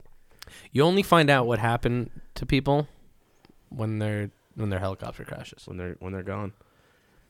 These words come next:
Speaker 2: And who can say?
Speaker 1: You know the
Speaker 2: You
Speaker 1: old
Speaker 2: know,
Speaker 1: saying.
Speaker 2: helicopters crash every day.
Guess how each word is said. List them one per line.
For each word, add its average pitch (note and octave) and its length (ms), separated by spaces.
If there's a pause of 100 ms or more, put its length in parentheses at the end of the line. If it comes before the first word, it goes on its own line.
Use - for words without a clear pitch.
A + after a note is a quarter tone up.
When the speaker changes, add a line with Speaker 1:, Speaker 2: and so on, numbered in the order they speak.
(160)
Speaker 2:
And G2+ 140
who A2 80
can A2+ 160
say? A2+ 260 (540)
Speaker 1:
You G#2+ 100
know G#2 140
the G#2+ 80
Speaker 2:
You G#2+ 60
Speaker 1:
old A2 160
Speaker 2:
know, G#2+ 60
Speaker 1:
saying. A#2+ 120
Speaker 2:
helicopters B2 600
crash C3 320
every C3 160
day. A2+ 240